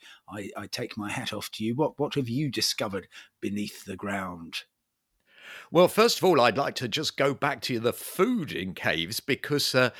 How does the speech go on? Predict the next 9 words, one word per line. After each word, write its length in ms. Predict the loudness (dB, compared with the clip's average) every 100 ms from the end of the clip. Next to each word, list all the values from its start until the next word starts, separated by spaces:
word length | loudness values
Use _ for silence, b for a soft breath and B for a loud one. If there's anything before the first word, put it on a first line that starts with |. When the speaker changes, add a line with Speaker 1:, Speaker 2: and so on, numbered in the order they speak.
| B B
Speaker 2:
the 280 | 0 2 2
Roquefort, 920 | -6 0 0 2 -4 2 6 6 6 0
Speaker 1:
Ah. 340 | -6 -6 -6 -2
Speaker 2:
uh, 200 | 0 -2 -2
caves 560 | 0 2 0 -2 -4 0
are 300 | 2 2 2
absolutely 960 | 0 0 0 0 2 4 4 2 0 -2
worth, 460 | 4 4 2 -2 0
uh, 160 | 0